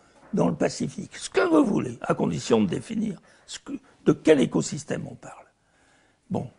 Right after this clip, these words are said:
et ce sont des systèmes d'échange entre les composants de ces systèmes. Je n'en parlerai pas ici,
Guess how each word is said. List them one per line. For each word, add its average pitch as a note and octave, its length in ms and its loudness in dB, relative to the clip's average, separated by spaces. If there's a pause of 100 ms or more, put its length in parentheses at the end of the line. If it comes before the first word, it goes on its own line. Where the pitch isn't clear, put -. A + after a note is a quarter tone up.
et C4 220 4
ce - 200 0
sont - 180 2
des D3+ 160 4
systèmes G3 600 2
d'échange F#3+ 600 2
entre - 280 -2
les F#3 120 0
composants - 840 0 (440)
de E3 160 4
ces - 180 -2
systèmes. - 440 -12 (420)
Je - 220 2
n'en F#3 200 6
parlerai C3+ 320 2
pas - 340 2
ici, - 440 -2